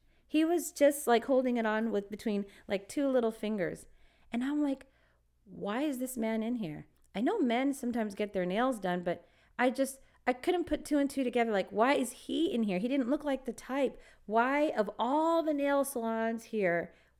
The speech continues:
why was he here? And again, had I probably not been thinking about it, talking about it, pointing that person out before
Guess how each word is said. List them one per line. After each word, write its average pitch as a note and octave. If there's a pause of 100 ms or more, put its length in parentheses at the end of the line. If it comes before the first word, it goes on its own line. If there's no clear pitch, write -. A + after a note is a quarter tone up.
why A#3+
was B3
he G#3+
here? A3 (720)
And A3+
again, F#3 (840)
had B3
I C4 (140)
probably C#4+
not B3+
been F3 (280)
thinking D4
about C4+
it, C#4 (260)
talking C#4
about B3+
it, C4+ (200)
pointing D4
that C4+
person C4
out C4
before C4